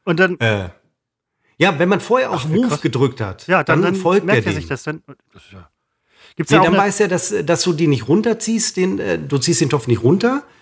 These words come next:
Speaker 2: sondern du ziehst ihn woanders hin. Also dann weiß er, er muss,
Speaker 1: Und der
Speaker 2: äh,
Speaker 1: nimmt die
Speaker 2: dann da
Speaker 1: Einstellung mit.
Speaker 2: erhitzen.
Speaker 1: Ja.
Speaker 2: Ja.
Speaker 1: Hammer.
Speaker 2: Das heißt Move. Und für so einen Scheiß musst du dir eine Anleitung durchlesen. Das hat mich schon geärgert, dass man sich für ein Kochfeld eine Anleitung durchlesen muss. Aber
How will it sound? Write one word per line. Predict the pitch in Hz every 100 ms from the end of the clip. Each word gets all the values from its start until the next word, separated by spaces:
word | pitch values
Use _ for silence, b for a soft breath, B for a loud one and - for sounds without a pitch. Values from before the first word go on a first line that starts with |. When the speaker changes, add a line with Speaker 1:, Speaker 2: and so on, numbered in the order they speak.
| b
Speaker 2:
sondern | - 147 180 170 156
du | 165 143
ziehst | - 156
ihn | 165
woanders | 151 147 127
hin. | 113 113
Also | 123 131
dann | 131 147 131
weiß | 131 180 190
er, | 180 175
er | 151
muss, | 156 185 - -
Speaker 1:
Und | -
der | 151
Speaker 2:
äh, | 170
Speaker 1:
nimmt | 180
die | -
Speaker 2:
dann | 165
da | 147
Speaker 1:
Einstellung | 147 175
mit. | 131
Speaker 2:
erhitzen. | 120 117 - 92 73 _ _ _
Speaker 1:
Ja. | 143 120
Speaker 2:
Ja. | 104 - - _ _
Speaker 1:
Hammer. | - 123
Speaker 2:
Das | 143
heißt | 143
Move. | 156 123 - - _ _ b b
Und | 131
für | 139
so | 120 185
einen | 240
Scheiß | 185 190 104
musst | 117 127
du | 151
dir | 139
eine | 143
Anleitung | 135 143 117 104
durchlesen. | 104 95 101 95
Das | 120 -
hat | 139
mich | 147
schon | 143 147
geärgert, | 127 131 139
dass | 120
man | 127
sich | 117 117
für | 120
ein |
Kochfeld | 113 123 - 127
eine | 123
Anleitung | 113 139 117 120
durchlesen | 117 135 147 175
muss. | 202 - B B B B
Aber | -